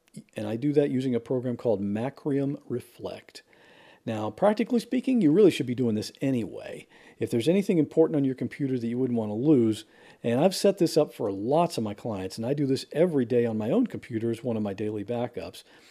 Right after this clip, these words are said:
So that's step one, create a system image of your computer and save that on an external or portable drive. And be sure to also create the Macrium Reflect Rescue Disk. And for that, you just need a blank C D.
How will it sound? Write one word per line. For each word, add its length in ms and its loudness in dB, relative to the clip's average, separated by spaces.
So 120 -4
that's 140 2
step 300 2
one, 240 4
create 340 2
a 60 4
system 460 0
image 240 0
of 160 0
your 100 -4
computer 640 2
and 160 -6
save 480 0
that 320 2
on 140 -2
an 120 -2
external 600 -2
or 240 -2
portable 460 0
drive. 580 -4
And 160 -2
be 120 0
sure 200 -2
to 60 -2
also 320 0
create 380 -2
the 80 -6
Macrium 760 -4
Reflect 640 -6
Rescue 640 -8
Disk. 480 -14
And 160 -6
for 120 -6
that, 240 6
you 80 4
just 140 -4
need 100 4
a 40 2
blank 320 0
C 300 -6
D. 380 -4